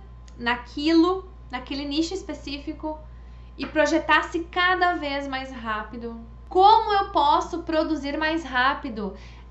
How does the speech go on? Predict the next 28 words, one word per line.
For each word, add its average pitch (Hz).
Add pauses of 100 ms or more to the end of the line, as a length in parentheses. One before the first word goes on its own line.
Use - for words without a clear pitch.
(120)
Talvez 381
você 440
nunca 440
tenha 466
parado 440
pra 427
pensar 415
nisso. 392 (920)
"Ah, 320
não, 381
Yasmin, 262
eu 220
pego 262
um 311
projeto 285
e 285
aí 262
eu 262
me 320
concentro 330
naquele 330
projeto 262 (300)
e 269
eu 320
foco 320 (280)
até 311
eu 415
concluir." 466